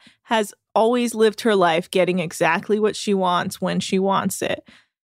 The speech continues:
And yeah, it's, it's a weird vibe between the three primaries. It, it's inter-, like, how do they know each other?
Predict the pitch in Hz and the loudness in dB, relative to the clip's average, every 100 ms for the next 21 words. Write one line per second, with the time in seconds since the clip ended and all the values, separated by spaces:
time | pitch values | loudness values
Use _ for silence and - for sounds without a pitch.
0 | _ - 214 254 220 196 254 247 - 269 | _ -2 2 4 2 0 0 0 2 4
1 | 277 349 320 254 254 214 196 - 208 190 | 4 4 4 2 2 -2 -4 -4 -4 -6
2 | - 190 196 185 180 - 202 170 139 98 | -6 -6 -4 -6 -8 -4 -2 -2 -2 -4
3 | 80 62 - - - - _ - - - | -6 -10 -14 -16 -16 -20 _ -12 -10 -8
4 | - 208 - 226 214 - 202 202 285 370 | -4 -2 2 2 2 2 0 2 0 2
5 | 359 294 285 285 - 277 277 254 247 | 2 2 2 0 0 2 4 2 0